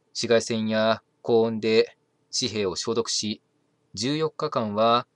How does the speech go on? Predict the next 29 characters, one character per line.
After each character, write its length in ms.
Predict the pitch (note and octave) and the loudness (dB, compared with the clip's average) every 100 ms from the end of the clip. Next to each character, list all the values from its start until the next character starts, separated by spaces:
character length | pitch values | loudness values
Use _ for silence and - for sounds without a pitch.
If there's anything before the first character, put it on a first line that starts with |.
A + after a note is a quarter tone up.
| _ | _
支 160 | - G#2+ | -10 -4
払 280 | C3 C3+ C3 | -2 0 -2
い 60 | |
に 320 | B2 A#2+ A#2+ - | -6 -6 -8 -10
使 240 | - - C3+ | -10 -6 -4
用 140 | D3+ | -4
し 160 | - D3+ | -6 -10
な 80 | |
い 60 | D3 | -8
こ 120 | D3 | -6
と 140 | D#3+ C3 | -4 -4
を 80 | |
要 180 | F2 F#2 | -4 -8
求 160 | - F2+ | -8 -10
し 80 | - | -10
て 60 | |
お 60 | E2 | -12
り 60 | |
ま 100 | D#2 | -10
す。 200 | - - _ _ _ _ _ _ _ _ _ _ _ _ _ _ _ _ _ _ | -12 -14 _ _ _ _ _ _ _ _ _ _ _ _ _ _ _ _ _ _
こ 140 | G#2+ | -4
の 420 | G#2+ G#2+ G#2+ A2 - _ _ _ | -2 2 2 0 -6 _ _ _
コ 160 | - A#2+ | -4 -4
ビ 120 | A2 | -4
ッ 20 | - | -6
ド 120 | G2 | -6
十 200 | G2 G#2+ | -4 -8
九 240 | - G#2+ | -6 -4
の 380 | G2 G#2 G#2+ A2+ | -4 -4 -2 -4